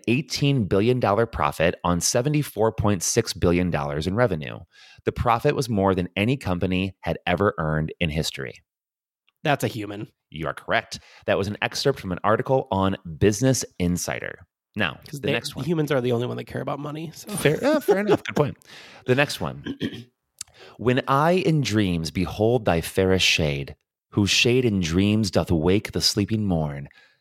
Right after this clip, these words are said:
Speaker 1: the daytime shadow of my love betrayed lends hideous night to dreaming's faded form."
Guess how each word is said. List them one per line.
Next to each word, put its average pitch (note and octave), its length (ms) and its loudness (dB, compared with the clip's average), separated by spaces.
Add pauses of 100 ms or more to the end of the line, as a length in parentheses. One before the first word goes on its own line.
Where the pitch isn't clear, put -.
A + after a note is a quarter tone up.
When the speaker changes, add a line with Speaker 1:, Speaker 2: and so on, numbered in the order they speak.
(200)
Speaker 1:
the G2 80 2
daytime A2+ 540 2
shadow G2+ 480 2
of E2 120 2
my E2+ 140 4
love E2+ 340 2
betrayed E2+ 640 0 (380)
lends F#2 320 2
hideous G2+ 420 2
night G#2 400 0 (160)
to G#2 80 2
dreaming's E2+ 720 -2 (120)
faded C#2 420 -2
form." C2+ 480 -4